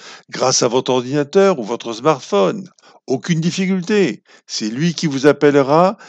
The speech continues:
et qui prendra en charge l'organisation technique de l'entretien. Juste téléphoner pour arranger le rendez-vous.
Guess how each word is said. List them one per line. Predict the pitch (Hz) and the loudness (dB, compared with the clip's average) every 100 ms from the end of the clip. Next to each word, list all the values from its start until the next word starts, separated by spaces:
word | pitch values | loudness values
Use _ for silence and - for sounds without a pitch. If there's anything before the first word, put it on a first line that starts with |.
| - _ - | -20 _ -6
et | 151 | -4
qui | - | -2
prendra | 156 - 160 143 123 | -4 -2 -4 -2 0
en | 117 113 | 0 -2
charge | - 147 165 156 147 - - - | -2 2 2 0 -8 -18 -20 -2
l'organisation | 135 127 143 135 131 - 123 110 | 0 2 0 0 0 -2 -6 -6
technique | - 151 143 170 170 | -2 -4 -2 -4 -2
de | 120 | 0
l'entretien. | 131 131 131 120 - 101 71 - _ _ _ - | 0 0 -2 -4 -4 -8 -8 -18 _ _ _ -12
Juste | 113 117 202 165 - - _ - | -6 0 0 0 -6 -14 _ -2
téléphoner | 143 147 147 147 139 160 196 _ _ _ | 2 4 2 -2 0 -2 -2 _ _ _
pour | - 135 | -4 2
arranger | 139 139 147 113 160 | 2 2 0 2 4
le | 143 | 4
rendez-vous. | 123 143 135 123 95 | 2 0 0 -2 -6